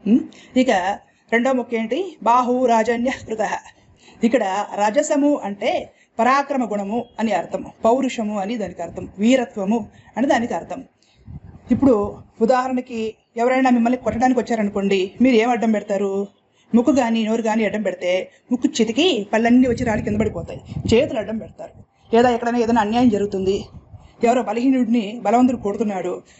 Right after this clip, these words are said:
మీరు వెళ్ళి ఎలా ఆపాలనుకుంటారు? చేతుడే కదా ఆపుతారు. అంటే ఇక్కడ పరాక్రమం దేనికి చూపిస్తుంది? చేతుల్లో చూపిస్తుంది. So ఈ పరాక్రమము, వీరత్వము, క్షాత్రగుణము అనే ఈ లక్షణము, ఈ క్షాత్రశక్తి,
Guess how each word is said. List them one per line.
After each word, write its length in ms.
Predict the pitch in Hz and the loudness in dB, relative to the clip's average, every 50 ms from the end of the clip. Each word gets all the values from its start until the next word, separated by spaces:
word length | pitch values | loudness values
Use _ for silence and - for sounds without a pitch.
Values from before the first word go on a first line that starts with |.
| _ - 226 | _ 2 4
మీరు 140 | 240 247 233 | 4 4 4
వెళ్ళి 160 | 233 269 285 | 2 0 0
ఎలా 200 | 233 214 247 294 | 0 0 2 2
ఆపాలనుకుంటారు? 880 | 294 269 269 254 254 240 233 - 233 214 220 214 208 214 214 226 233 220 - _ - - | 0 0 -2 -2 -4 -4 -4 -4 -6 -6 -4 -4 -4 -4 -4 -4 -4 -6 -10 _ -2 0
చేతుడే 300 | 233 247 277 277 247 240 | 0 2 2 2 2 2
కదా 200 | 233 226 214 208 | 0 0 -2 -2
ఆపుతారు. 500 | 214 214 - - 214 208 202 208 214 208 - - - - - - | -2 -2 -2 -4 -2 -2 0 -2 -2 -4 -6 -10 -10 -8 -2 0
అంటే 160 | 226 226 277 | 0 2 2
ఇక్కడ 140 | 294 285 269 | 0 -2 -4
పరాక్రమం 640 | - - 214 220 262 285 294 285 285 269 269 269 254 | -4 -2 0 2 2 2 0 0 -2 0 2 2 2
దేనికి 300 | 220 226 247 262 247 - | 2 2 2 0 0 -2
చూపిస్తుంది? 580 | 233 226 233 220 - 233 220 208 214 214 226 220 - - - - - _ _ - - 247 | -4 -6 -6 -6 -4 -4 -2 -2 -2 -4 -6 -8 -10 -14 -18 -18 -20 _ _ 0 2 2
చేతుల్లో 300 | 285 - 330 285 277 254 | 4 4 2 2 2 2
చూపిస్తుంది. 580 | 220 202 196 196 185 - - 175 175 165 - - _ _ _ _ _ - - - | 0 0 -2 -4 -10 -12 -14 -16 -16 -18 -20 -20 _ _ _ _ _ -10 -4 0
So 200 | 220 226 226 196 - - _ _ _ - | 2 2 2 0 -2 -8 _ _ _ 0
ఈ 60 | 262 | 0
పరాక్రమము, 800 | 254 - 294 214 247 277 277 277 262 240 220 202 220 220 208 - - _ _ - - _ - | 2 2 2 2 2 0 -2 -2 -4 -2 -2 -2 -2 -2 -4 -6 -8 _ _ -20 -20 _ -4
వీరత్వము, 640 | 175 233 269 302 294 247 - - 208 196 214 202 175 - _ _ - - | 2 2 4 4 4 2 -2 -4 -6 -4 -4 -4 -4 -8 _ _ -20 -20
క్షాత్రగుణము 880 | - - 254 208 247 277 - 311 262 208 202 208 202 208 208 196 - - _ _ _ _ _ _ _ _ - 208 | -8 -2 0 2 2 0 -2 -4 -6 -6 -6 -6 -6 -6 -6 -8 -10 -12 _ _ _ _ _ _ _ _ -2 0
అనే 400 | 214 220 202 196 202 220 - - - | 2 2 2 2 0 -2 -4 -8 -6
ఈ 380 | 208 214 208 196 202 - - - _ _ - 208 | -2 0 0 0 -2 -4 -10 -16 _ _ -4 -4
లక్షణము, 500 | 208 220 - - 277 269 233 202 - - - - 220 | -4 -2 0 0 0 2 2 0 -2 -6 -12 -12 -8
ఈ 100 | 226 233 | -8 -6
క్షాత్రశక్తి, 800 | - - 196 196 240 285 277 277 - 233 202 - - 196 - | -2 0 0 0 0 2 0 -2 0 -2 -6 -6 -8 -12 -10